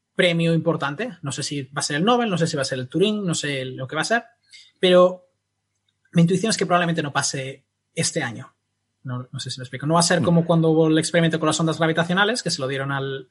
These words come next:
Speaker 1: eh, pues, inmediatamente. Yo creo que en este caso debería haber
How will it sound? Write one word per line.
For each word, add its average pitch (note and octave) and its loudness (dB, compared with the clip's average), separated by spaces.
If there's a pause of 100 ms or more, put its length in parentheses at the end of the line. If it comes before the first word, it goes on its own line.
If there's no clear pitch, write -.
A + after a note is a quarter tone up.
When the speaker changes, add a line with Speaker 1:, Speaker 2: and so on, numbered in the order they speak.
Speaker 1:
eh, C3+ -10
pues, B2+ -8
inmediatamente. D#3+ -4 (320)
Yo D#3+ 0
creo G#3 4
que G#3 0
en - 0
este - -2
caso G#3 0 (300)
debería F3 4
haber F#3+ 0